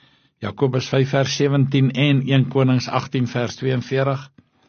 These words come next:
Die seun van die weduwee van Sarfat,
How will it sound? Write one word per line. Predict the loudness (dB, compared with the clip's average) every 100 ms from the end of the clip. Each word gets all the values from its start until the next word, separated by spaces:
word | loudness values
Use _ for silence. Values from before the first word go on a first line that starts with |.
| -20 -20 -20 _ _ -4
Die | -2
seun | 0 2 4 6 4 2 -4
van | -8 -2 0 0 0 -4
die | -4 -4
weduwee | 0 2 4 4 4 2
van | 2 -2
Sarfat, | 0 0 0 0 -2 -2